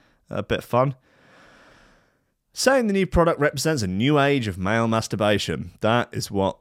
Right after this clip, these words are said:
society needs now. I think we can all agree that that is where twenty twenty has gone awry, as that the current age of male masturbation is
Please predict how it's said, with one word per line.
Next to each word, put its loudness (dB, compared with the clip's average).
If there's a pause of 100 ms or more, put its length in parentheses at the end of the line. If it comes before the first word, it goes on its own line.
(160)
society -2
needs -2
now. -4 (120)
I -10
think -2
we -4
can -2
all 4
agree 0 (380)
that 2
that 4
is -2
where 4
twenty 0
twenty 0
has -2
gone -2
awry, 4 (240)
as -2
that -2
the -4
current 0
age -4 (140)
of 0
male 0
masturbation -4
is -4